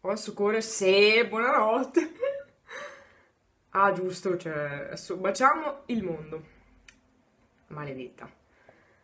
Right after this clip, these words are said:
Che figata, cioè, questo sarebbe uno spot pubblicitario?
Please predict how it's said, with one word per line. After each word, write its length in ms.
Che 140
figata, 480
cioè, 140
questo 180
sarebbe 280
uno 160
spot 420
pubblicitario? 960